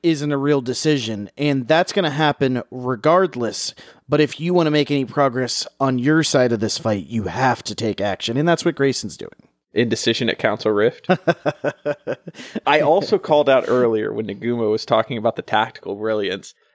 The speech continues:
Speaker 2: This is another <laughs> section in this set of chapters that Toland sits there and goes, "I have to admit that the youngster knows more about combat than I ever will. I don't know if it's just that he knows all the tricks or if he's some kind of tactical genius."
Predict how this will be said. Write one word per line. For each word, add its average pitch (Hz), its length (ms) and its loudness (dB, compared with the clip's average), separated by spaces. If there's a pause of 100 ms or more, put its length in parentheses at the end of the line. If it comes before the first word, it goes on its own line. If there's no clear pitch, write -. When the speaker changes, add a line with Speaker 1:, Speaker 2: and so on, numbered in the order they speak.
Speaker 2:
This 156 220 2
is 160 140 2
another 165 380 0
<laughs> - 20 -8
section - 480 -2 (160)
in 180 180 2
this 170 180 0
set 156 160 2
of 131 100 -2
chapters 117 640 -2 (380)
that 120 220 0
Toland 156 500 2
sits - 260 -4
there 110 160 0
and 107 120 -8
goes, 104 440 -2 (500)
"I 143 100 -4
have 139 200 -2
to 143 100 0
admit 135 400 2
that 107 120 -6
the 113 80 -4
youngster 127 400 -2
knows 117 260 0
more 127 200 2
about 131 260 2
combat 123 500 0
than 110 100 -6
I 120 180 2
ever 120 280 2
will. 107 420 -2 (420)
I 127 100 0
don't 165 180 2
know 185 140 4
if 147 100 -2
it's 117 120 -10
just 135 280 -2
that 123 180 2
he 117 120 -8
knows 135 360 2
all 139 160 4
the 120 100 -2
tricks 151 460 -2
or 123 120 2
if 117 80 -4
he's 113 120 -8
some 139 220 0
kind 131 200 0
of 113 80 -4
tactical 113 460 -2
genius." 107 560 -6